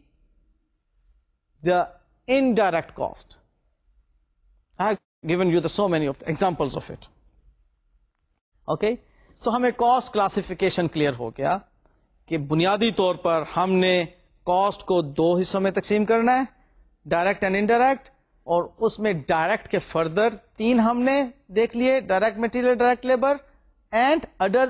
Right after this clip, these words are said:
other direct expenses، اور جو indirect cost ہے وہ فیکٹری overhead cost ہے، in which we'll, we'll have long list with us۔ آپ اس وقت screen پر دیکھ لیجئے کہ کتنی آپ کو نظر آ رہی ہیں cost۔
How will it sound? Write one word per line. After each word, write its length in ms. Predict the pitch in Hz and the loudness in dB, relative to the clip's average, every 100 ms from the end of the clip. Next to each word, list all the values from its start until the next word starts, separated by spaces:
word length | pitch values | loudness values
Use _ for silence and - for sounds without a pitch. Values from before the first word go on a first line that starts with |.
| - | -2
other 200 | 233 277 | 0 0
direct 400 | 233 247 247 254 | 2 2 2 0
expenses، 600 | 262 - 262 285 320 - - _ _ - | -4 -2 -2 0 -2 -4 -12 _ _ -4
اور 140 | 247 | -2
جو 120 | 220 254 | 0 0
indirect 480 | 277 302 349 370 - | 0 2 2 2 0
cost 340 | 254 220 - | 0 0 2
ہے 40 | 226 | 2
وہ 140 | 220 | 2
فیکٹری 280 | 214 185 208 | 0 -2 0
overhead 240 | 208 214 | 2 2
cost 280 | 208 214 - | 0 0 0
ہے، 140 | 254 - | 0 0
in 60 | 226 | -2
which 240 | 226 262 | 0 -2
we'll, 200 | 220 247 - | -2 -6 -4
we'll 260 | 240 330 302 | -8 -6 -4
have 120 | 277 - _ _ _ _ _ _ _ - | -4 -4 _ _ _ _ _ _ _ -2
long 180 | 330 311 | 2 2
list 260 | 233 196 175 | 2 0 -2
with 140 | 139 | -2
us۔ 180 | 98 - - _ _ _ _ _ _ _ _ _ _ _ _ _ _ _ _ _ _ | -4 -8 -20 _ _ _ _ _ _ _ _ _ _ _ _ _ _ _ _ _ _
آپ 140 | 185 185 | -6 -4
اس 160 | 196 - | -2 -2
وقت 100 | 190 | -4
screen 380 | 185 - 202 196 | -4 -2 -2 0
پر 120 | 202 | -2
دیکھ 280 | 180 202 175 | 0 0 0
لیجئے 320 | 147 160 185 - _ _ _ _ _ | 0 0 -2 -6 _ _ _ _ _
کہ 120 | 226 | -2
کتنی 680 | 214 196 196 220 254 247 202 - _ _ | -2 -2 -4 0 2 4 0 -4 _ _
آپ 320 | 180 190 190 | 0 0 -2
کو 140 | 185 180 | -2 0
نظر 280 | 170 165 | 0 0
آ 180 | 165 156 | 2 2
رہی 120 | 151 | 2
ہیں 100 | 151 139 | 0 0
cost۔ 420 | 135 - - - | -4 -4 -8 -16